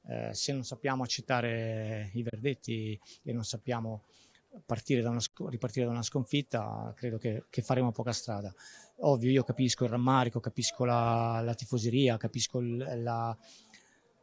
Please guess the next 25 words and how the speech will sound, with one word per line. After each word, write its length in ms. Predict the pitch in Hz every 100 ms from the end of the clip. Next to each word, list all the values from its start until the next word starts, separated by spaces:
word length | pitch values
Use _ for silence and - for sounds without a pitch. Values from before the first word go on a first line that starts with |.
| _
la 140 | 123 123
difficoltà 500 | 120 - 135 120 135
da 100 | 127
parte 200 | 127 -
dei 80 | 131
nostri 160 | -
giocatori 480 | 127 131 - 143 127
che 80 | 123
erano 160 | 117 120
lì 220 | 131 139
ad 140 | 123
accettare 580 | 117 - 123 127 120 120
una, 640 | 113 113 113 107 107 110 110 110 - _ _ _ _ -
un-, 560 | 107 104 104 104 104 110
una 200 | 113 110
sconfitta 560 | - 120 - 120 -
su 180 | - 120
un 120 | 117
ep-, 200 | 117 -
dopo 240 | 139 123 127
un 60 |
episodio 480 | 117 113 123 110 113
del 160 | 113 110
genere, 340 | - 104 117
però 240 | 185 180